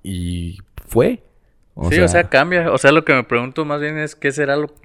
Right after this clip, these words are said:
Speaker 2: a dónde
Speaker 1: mm,
Speaker 2: vamos a
Speaker 1: todo lo que tenga que ver con programación, con inteligencia artificial, con
Speaker 2: Pero tiene que haber algo más. O sea, yo creo que vamos a,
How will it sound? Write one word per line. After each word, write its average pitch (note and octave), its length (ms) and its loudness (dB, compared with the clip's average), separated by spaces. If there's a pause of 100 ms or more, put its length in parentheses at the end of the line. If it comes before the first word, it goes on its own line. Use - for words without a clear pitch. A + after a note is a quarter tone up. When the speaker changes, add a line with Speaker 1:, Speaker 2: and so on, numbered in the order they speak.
(140)
Speaker 2:
a A2+ 140 4
dónde C3 280 2
Speaker 1:
mm, D3 40 8
Speaker 2:
vamos D3+ 280 0
a G#2 140 6
Speaker 1:
todo G#2+ 160 4
lo F#2+ 100 0
que G2 120 -6
tenga G2 220 -2
que G2+ 100 -4
ver F#2+ 180 0
con F#2+ 140 -2
programación, G#2 1080 0
con F#2+ 240 -6
inteligencia F#2 600 -4
artificial, G#2+ 1040 -4
con F2 480 -4 (640)
Speaker 2:
Pero C3+ 280 2
tiene C#3+ 240 2
que D3 100 4
haber C#3+ 120 4
algo D3+ 220 2
más. A#2+ 380 -6 (680)
O A#2+ 80 -10
sea, B2+ 160 2
yo C3 120 2
creo C3+ 140 -6
que C#3+ 140 4
vamos D3 340 2
a, G#2 640 2